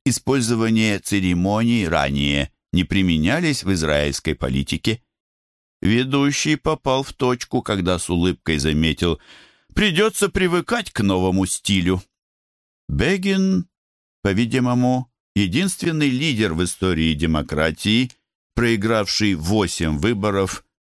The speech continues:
и выигравший девятые. Когда Эцель была распущена, он основал партию Херут,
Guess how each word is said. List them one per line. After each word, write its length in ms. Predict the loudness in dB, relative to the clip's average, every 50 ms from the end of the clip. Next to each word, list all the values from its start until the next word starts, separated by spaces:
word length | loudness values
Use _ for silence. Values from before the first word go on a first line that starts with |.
| _ _ _ _ _ 0
и 80 | 0 2
выигравший 800 | 2 2 2 2 2 0 0 0 0 -2 -2 -2 0 0 0 0
девятые. 960 | -2 -2 0 0 2 2 2 2 0 0 0 -2 -2 0 0 2 0 0 -2 _ _ _ _ _ _ _ _ _ _ -20 -20 -16 -6 -2
Когда 440 | 0 0 0 0 0 0 0 0 0 -2
Эцель 480 | -4 -4 -4 -4 -2 0 0 0 0
была 420 | 0 -2 -2 0 0 0 0 0 0
распущена, 840 | -2 -2 -4 -4 -4 -4 -4 -2 -2 0 0 2 2 2 0 0 -4 _ _ _ _ _ _ _ _ _ -4
он 160 | 0 0 0
основал 460 | 0 0 -2 -2 -2 0 0 -2 -2
партию 600 | -2 -2 -2 -2 -2 -4 -4 -2 0 2 2 0 0
Херут, 680 | -2 -2 0 2 2 2 0 -2 -2 -4 -10 -16